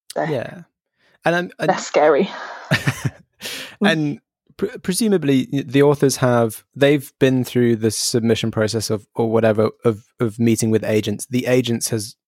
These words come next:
Speaker 2: the agents have worked on edits with them as well. So hopefully they are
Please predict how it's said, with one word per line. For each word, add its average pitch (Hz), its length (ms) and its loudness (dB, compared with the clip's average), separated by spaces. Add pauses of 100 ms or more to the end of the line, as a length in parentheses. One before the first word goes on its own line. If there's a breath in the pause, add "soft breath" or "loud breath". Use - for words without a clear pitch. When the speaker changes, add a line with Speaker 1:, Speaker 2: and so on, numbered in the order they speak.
Speaker 2:
the 160 120 -2
agents 143 360 2
have 113 140 -4
worked 113 320 0
on 107 340 -6 (220)
edits 113 340 -2
with 107 180 -2
them 107 340 -2 (180)
as 104 160 -4
well. 104 200 2
So 123 120 -2
hopefully 123 640 0 (480 loud breath)
they 120 180 4
are 110 500 2